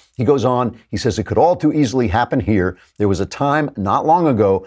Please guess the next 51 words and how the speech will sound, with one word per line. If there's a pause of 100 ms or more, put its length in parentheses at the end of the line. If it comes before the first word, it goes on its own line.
when
people
used
to
say
that
our
democratic
norms, (160)
our
proud
history
of
freedom
would
protect
us (180)
from
such
a
slide
into
tyranny. (160)
In
fact,
some
people
still
say
that, (140)
but
believing
such
a
thing
today," (140)
I
gotta (200)
give
this
the
re-,
the
real (100)
Paul
Krugman
reading, (180)
"but
believing
such
a